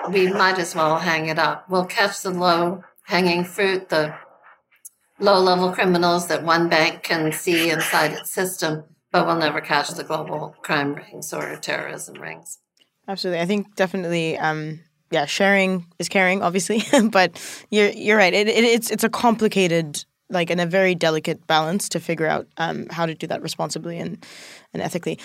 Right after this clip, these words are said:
Speaker 2: So finally, let's come to, let's talk about sanctions. So just for context, uh, this episode is being recorded on the twenty-fourth of February.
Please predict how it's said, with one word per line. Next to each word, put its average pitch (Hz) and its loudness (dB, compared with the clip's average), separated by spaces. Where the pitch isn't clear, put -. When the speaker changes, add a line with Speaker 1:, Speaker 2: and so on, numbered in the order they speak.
Speaker 2:
So 262 2
finally, 320 4
let's 302 0
come 370 2
to, 254 2
let's 294 -4
talk 339 2
about 208 6
sanctions. - 0
So - -4
just 294 0
for 262 2
context, 226 0
uh, 185 6
this 185 0
episode 190 2
is 185 0
being 185 2
recorded 175 0
on 175 2
the 170 0
twenty-fourth 185 2
of 170 -6
February. 226 0